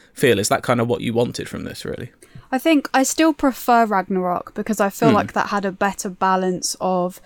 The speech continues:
Speaker 2: a bit of everything. Like, that had the humour and stuff, and it still sort of put the story first. I think this one is more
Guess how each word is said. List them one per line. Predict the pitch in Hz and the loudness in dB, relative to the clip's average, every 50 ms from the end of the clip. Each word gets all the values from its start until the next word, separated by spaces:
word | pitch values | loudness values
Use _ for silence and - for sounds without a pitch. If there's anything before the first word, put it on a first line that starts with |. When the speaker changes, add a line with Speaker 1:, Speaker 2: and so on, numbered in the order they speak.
| - _ _ _ _ _ - | -20 _ _ _ _ _ -4
Speaker 2:
a | 202 | -4
bit | 185 - 233 202 | 0 2 4 4
of | 208 208 | 4 4
everything. | 220 220 208 226 233 220 - - 247 240 240 233 | 4 2 4 4 2 2 4 4 4 6 6 6
Like, | 220 196 - | 6 4 4
that | 233 - - | 2 0 2
had | 233 233 233 214 | 2 0 2 2
the | 240 | -2
humour | 214 - - 233 226 214 208 202 | -4 -2 0 0 2 2 2 0
and | 202 202 196 | -2 -2 -4
stuff, | - - - 196 185 190 - - | -4 -2 0 0 0 0 0 0
and | 202 190 | 0 0
it | - 190 | 0 -2
still | - - 233 214 202 202 196 190 - - - - _ _ | -2 2 2 4 4 4 2 0 -4 -10 -20 -20 _ _
sort | - - 208 - 190 | 0 2 2 2 2
of | - | 2
put | - 226 - | 0 0 0
the | 202 208 | 0 -4
story | - - 233 208 202 202 | -2 0 2 2 2 2
first. | - - 208 214 226 - - | 2 2 2 2 2 0 -2
I | 214 | -2
think | - 220 185 - | -2 -2 -2 0
this | 190 - - - | 0 0 0 2
one | - 202 190 - | 2 2 2 2
is | - 202 208 185 202 | 2 0 0 2 2
more | 208 202 196 185 185 196 | 2 2 2 2 0 -2